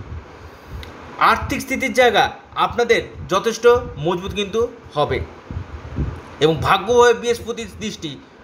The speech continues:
ভাগ্যের সাপোর্ট, দৈনিক রোজগার, বিদেশ থেকে লাভ, ব্যবসা ক্ষেত্রে শুভ, কর্মক্ষেত্রে শুভ, property থেকে লাভ,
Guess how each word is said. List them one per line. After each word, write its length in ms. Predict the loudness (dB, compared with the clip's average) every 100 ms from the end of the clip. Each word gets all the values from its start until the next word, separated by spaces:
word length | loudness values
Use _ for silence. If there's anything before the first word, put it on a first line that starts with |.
| -20 -20 -4
ভাগ্যের 340 | 0 2 2 2
সাপোর্ট, 420 | 2 0 0 -6 -12 -20 -20 -20 -16 2
দৈনিক 360 | 4 6 2 4
রোজগার, 420 | 4 4 2 0 -2 -14 -20 -16 -14 -8
বিদেশ 280 | -2 2 2 4
থেকে 220 | 4 6
লাভ, 260 | 6 4 2 -4 -14 -14 -14 -16 -2
ব্যবসা 340 | 2 2 4 2
ক্ষেত্রে 320 | 2 -2 -2
শুভ, 240 | -2 2 2 0 -4 -16 -20 -8
কর্মক্ষেত্রে 640 | 4 6 6 6 4 2 -6
শুভ, 220 | -6 -8 -10 -14 -20 -20 _ _ -20 -2
property 440 | 2 4 6 4 4
থেকে 240 | 4 4
লাভ, 240 | 4 2